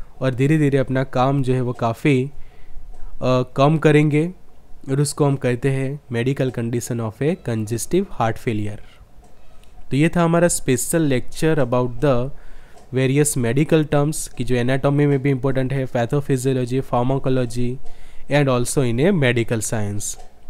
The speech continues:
तो Pharmalogs के जो लेक्चर नोट्स आपको ऐप ऊपर मिल जाएंगे, कि जो पीडीएफ़्स रहेंगे, साथों साथ आपको अलग-अलग कोर्सेज भी वहाँ पे एक्सेस कर सकेंगे, WhatsApp ग्रुप भी आप ज्वाइन कर सकते हैं,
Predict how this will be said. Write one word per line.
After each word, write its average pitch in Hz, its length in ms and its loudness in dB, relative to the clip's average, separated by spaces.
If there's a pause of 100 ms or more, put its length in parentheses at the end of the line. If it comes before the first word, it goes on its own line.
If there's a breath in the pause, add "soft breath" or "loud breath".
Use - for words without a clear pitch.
(320)
तो 131 60 0
Pharmalogs 175 560 4
के 175 120 0
जो 170 120 2
लेक्चर 151 440 4
नोट्स 151 340 2
आपको 147 460 0 (100)
ऐप 139 240 2
ऊपर 139 260 2
मिल 131 160 2
जाएंगे, 131 500 0 (640 soft breath)
कि 135 80 -2
जो 139 120 4
पीडीएफ़्स 143 580 2
रहेंगे, 147 440 2
साथों 127 420 0
साथ 131 200 0
आपको 131 460 0 (1040 soft breath)
अलग-अलग 143 400 2
कोर्सेज 139 440 0
भी 147 140 2
वहाँ 147 160 4
पे 143 160 2
एक्सेस 143 300 2
कर 135 140 2
सकेंगे, 131 560 -2 (600)
WhatsApp 123 460 2
ग्रुप 151 180 2
भी 143 120 2
आप 143 140 2
ज्वाइन 139 240 2
कर 135 160 -2
सकते 127 360 -4
हैं, 127 240 -8